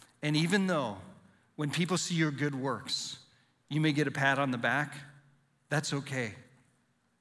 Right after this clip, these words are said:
But you need to point them to Jesus. You need to point them to God. When you do your good works, it tells us what that is for. It's so that others will bring glory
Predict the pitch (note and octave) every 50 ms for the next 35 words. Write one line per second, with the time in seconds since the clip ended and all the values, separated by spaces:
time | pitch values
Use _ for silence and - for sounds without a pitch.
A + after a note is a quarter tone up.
0 | _ _ _ _ - - _ _ _ - C3 - D#3+ C#3+ C#3+ C#3+ D3 C#3+ - D3
1 | - - C#3 C3 B2+ B2 A2 - - C#3 F#2+ - A2 G#2 G#2+ G2+ - - - -
2 | - - - - _ _ _ _ _ B2 C3 C3+ C#3 B2 - - C3+ C3 B2 A#2+
3 | G#2+ - - G#2+ E2+ F#2+ F#2 F#2+ G2 F2+ F2 - _ _ _ _ _ _ _ _
4 | _ _ _ _ _ _ _ _ _ _ _ - C3 C#3 C#3 B2 B2+ D#3 D#3+ D#3
5 | D#3 D3 A#2+ C#3+ D3 C3 C3 C#3 C#3 B2+ B2 - - - - - B2+ C3 C3 A#2
6 | A#2+ A2 - - B2+ C3 C3+ B2+ A#2+ A#2+ - - - - _ _ _ _ _ -
7 | B2+ B2 A#2 A#2 - - - - B2+ A#2+ A#2 G2+ F#2 - - - - - - -
8 | C#3 - - D3+ C#3+ C3 B2+ C3+ - C#3 C3 C3 C#3 C3+ B2+ - - - - -
9 | - - A#2 A#2 A2+ A2 A#2+ B2+ B2 A#2+ A#2 A#2 A2+ A2 A2 - - _ _ _
10 | _ _ _ _ _ _ _ _ _ _ _ _ _ _ _ _ - B2 A#2+ A#2+
11 | B2 A#2+ A#2+ A#2+ B2